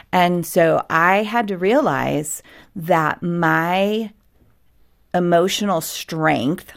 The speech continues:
I would, and I say strength carefully, um, was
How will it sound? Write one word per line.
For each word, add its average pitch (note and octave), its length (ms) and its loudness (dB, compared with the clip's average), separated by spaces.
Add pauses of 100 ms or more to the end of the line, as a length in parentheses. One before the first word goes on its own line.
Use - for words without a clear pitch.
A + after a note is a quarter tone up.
(120)
I D3 160 0
would, D3 280 -4
and D3+ 160 -4
I C#3+ 220 -2 (100)
say D3 240 -4
strength - 480 -4
carefully, B2+ 720 -4 (460)
um, D#3 340 -2
was E3 200 4